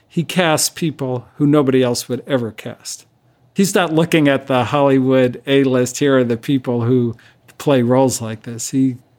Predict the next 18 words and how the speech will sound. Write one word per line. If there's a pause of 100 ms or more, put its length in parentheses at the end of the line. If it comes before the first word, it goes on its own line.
(120)
goes
through
his
entire (640)
encyclopedic
memory
of, (800)
you
know,
cinematic
history
and
goes, (100)
"Wow,
you
know,
we'll
put